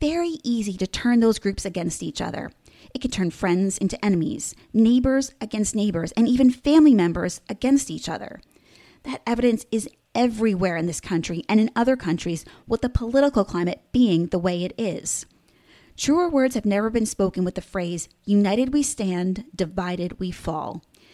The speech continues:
This phrase originated in the seventeen sixty-eight patriotic ballad, The Liberty Song by John Dickinson. The phrase became a rallying cry during the Civil War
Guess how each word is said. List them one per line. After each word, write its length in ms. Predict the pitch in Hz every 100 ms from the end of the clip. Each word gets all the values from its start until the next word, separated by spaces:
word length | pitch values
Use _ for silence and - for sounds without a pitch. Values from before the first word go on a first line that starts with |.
| - _
This 200 | - 330
phrase 240 | - 254 247
originated 560 | 226 233 220 190 196
in 120 | - 185
the 60 |
seventeen 480 | 170 226 254 254 269
sixty-eight 560 | 254 226 - 190 196 -
patriotic 600 | - 220 269 262 294 -
ballad, 360 | 180 160 - _ -
The 80 | 240
Liberty 420 | 240 285 269 185
Song 340 | - 170 175 170
by 160 | 180
John 380 | 180 196 185 202
Dickinson. 680 | 190 185 175 - - - 160 - _ - - -
The 80 | 226
phrase 300 | - 269 294
became 260 | 254 226 220
a 80 | 214
rallying 720 | 196 190 214 240 226 185 170
cry 340 | - 175 170
during 240 | 156 190 185
the 60 |
Civil 340 | 180 202 208 214
War 360 | 190 156 160